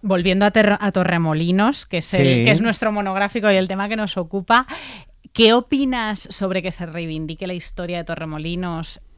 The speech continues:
Speaker 1: más que como cuna del turismo gay, como un lugar pionero en la, en las luchas del colectivo?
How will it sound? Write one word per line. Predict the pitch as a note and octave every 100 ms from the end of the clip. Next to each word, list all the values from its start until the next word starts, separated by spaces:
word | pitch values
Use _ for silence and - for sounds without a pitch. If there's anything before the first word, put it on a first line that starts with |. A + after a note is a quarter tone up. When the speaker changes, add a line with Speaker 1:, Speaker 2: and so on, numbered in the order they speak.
| - D3+
Speaker 1:
más | G3 G3+ -
que | A3+ F#3
como | G#3+ G3 F3+
cuna | G#3 G#3+ G#3 G3
del | G3 G3 F#3+
turismo | F#3 F#3+ F#3+ E3+ G3 G3 F#3+ F#3
gay, | E3+ G3 G3+ G3 F#3
como | - F#3 F3+
un | F#3+
lugar | F#3+ F#3
pionero | F3+ E3+ E3 D3+
en | D3+
la, | C#3+ C#3 B2+ -
en | D#3 C#3+ C#3
las | C3 C3 B2+ B2 C3
luchas | E3 E3+ E3 E3 C3+ -
del | D#3
colectivo? | D#3+ D3+ - - A2+ B2